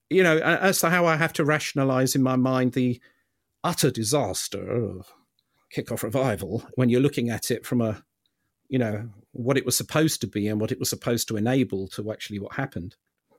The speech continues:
Then, but then if I just go back to, so, you know what? I believe in what I do. I believed in what I did. I believe I did it as well as I could,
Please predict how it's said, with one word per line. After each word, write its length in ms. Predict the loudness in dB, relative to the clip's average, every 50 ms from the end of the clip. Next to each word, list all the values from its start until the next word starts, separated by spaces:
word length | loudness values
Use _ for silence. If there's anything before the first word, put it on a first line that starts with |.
| -8 -2 2
Then, 320 | 4 6 6 4 4 4
but 180 | 2 2 2 4
then 280 | 4 6 6 6 4 4
if 180 | 2 0 2 2
I 80 | 2 2
just 240 | 2 0 0 2
go 160 | 2 4 4 4
back 260 | 2 0 -2 -2 -4
to, 480 | -2 2 4 4 6 6 4 4 2 0 _ -8
so, 180 | -6 -6 -6 -4 _
you 80 | 2 2
know 120 | 4 4
what? 220 | 4 2 2 0 -4 _ _ _ _ _ _ _ _ _ _ -2
I 80 | -2
believe 720 | 0 2 2 2 4 4 4 4 2 2 0 -2 -6 -12 -18 _ _ _ _
in 140 | 2 2 4
what 140 | 4 2 2
I 80 | 2 0
do. 300 | 0 2 0 -2 -2 -4 -6 -2
I 100 | -2 0
believed 480 | 2 4 4 4 4 4 2 2 2 2
in 140 | 2 4
what 160 | 4 2 0 -2
I 80 | -2 -4
did. 380 | -2 0 0 0 0 0 -2 -6 _ _ _ _ _ _ -4
I 80 | -4 -2
believe 580 | 0 0 2 2 4 4 2 0 -2 -4 -10 _ _ _ _ _ _ _ _ _ _ -8
I 100 | -6 -6
did 380 | -2 2 2 2 2 2 -2 -10 _ _ _ _ _ _ _ 0
it 160 | 0 0 0 0 -2
as 160 | -2 0 2
well 200 | 2 4 4 4
as 140 | 4 2 2
I 100 | -2 -2
could, 420 | -2 -2 0 2 2 2 0 -4